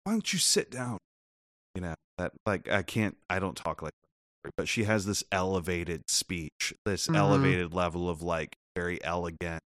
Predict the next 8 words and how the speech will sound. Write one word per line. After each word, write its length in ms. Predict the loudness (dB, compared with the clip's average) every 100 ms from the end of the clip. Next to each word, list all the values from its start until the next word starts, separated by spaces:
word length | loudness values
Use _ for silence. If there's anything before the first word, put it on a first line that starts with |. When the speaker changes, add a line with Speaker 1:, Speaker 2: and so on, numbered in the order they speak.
| _ _ _ _ _ _ -6
Speaker 1:
you 80 | -2
know, 140 | -2
regal 420 | -2 -2 2 4
Speaker 2:
Mm-hmm. 420 | 6 6 4 2 0
Speaker 1:
kind 240 | 0 0
of 220 | -2 -2 -4
speech, 460 | -4 -4 -4 -4
like, 180 | -4 -4